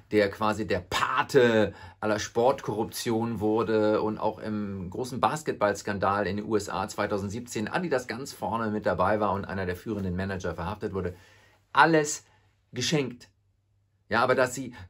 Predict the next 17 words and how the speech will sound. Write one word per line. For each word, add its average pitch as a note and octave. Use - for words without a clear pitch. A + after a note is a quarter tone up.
Kanye G#3+
West D#3
immer F#3+
noch F3
als B2
Werbefigur B2+
verwenden, A#2
den F#2
Trump-Freund, F2+
mm, F#3+
Adidas, B2
wie B2
tief C3
kann A2
man G2+
als G#2
Konzern D#2